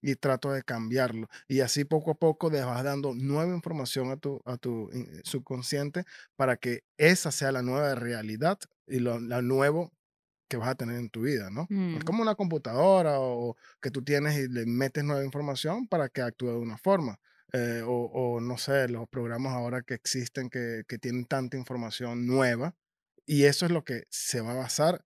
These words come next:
Speaker 1: el programa o tu, o lo que estás haciendo, ¿no? Igual que tu cerebro, igual que tu mente, tú tienes que darle esa nueva información para que actúe de una forma distinta.
Speaker 2: Mm.
Speaker 1: O cuando le enseñas a un animal, por ejemplo,
Speaker 2: <clears throat>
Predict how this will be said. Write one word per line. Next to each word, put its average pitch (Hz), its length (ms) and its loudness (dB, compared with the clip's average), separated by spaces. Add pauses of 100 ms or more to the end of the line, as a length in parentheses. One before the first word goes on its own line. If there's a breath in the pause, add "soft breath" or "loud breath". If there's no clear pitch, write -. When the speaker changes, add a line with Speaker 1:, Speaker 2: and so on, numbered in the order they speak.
(100)
Speaker 1:
el 123 160 -2
programa 135 680 -2
o 113 180 -6
tu, 107 580 -6 (240)
o 113 200 -4
lo 117 360 0
que 120 80 -6
estás 120 180 -6
haciendo, 135 440 0
¿no? 156 180 -4 (260 soft breath)
Igual 131 340 2
que 156 120 0
tu 139 100 -4
cerebro, 160 440 0
igual 120 180 -2
que 123 100 -12
tu 127 100 -4
mente, 156 400 2
tú 127 200 -6
tienes 143 280 -2
que 156 120 -2
darle 139 300 2
esa 135 140 -4
nueva 143 200 -2
información 160 480 -4
para 185 180 0
que - 120 -2
actúe 120 240 -4
de 113 80 -2
una 117 160 -4
forma 110 280 -10
distinta. - 560 -14
Speaker 2:
Mm. 170 440 -6 (180)
Speaker 1:
O 135 260 -4
cuando 120 260 -2
le 120 80 -2
enseñas 120 340 -4
a 120 60 -2
un 117 200 -4
animal, 123 440 -2
por 117 120 -8
ejemplo, 156 340 2
Speaker 2:
<clears throat> 196 320 4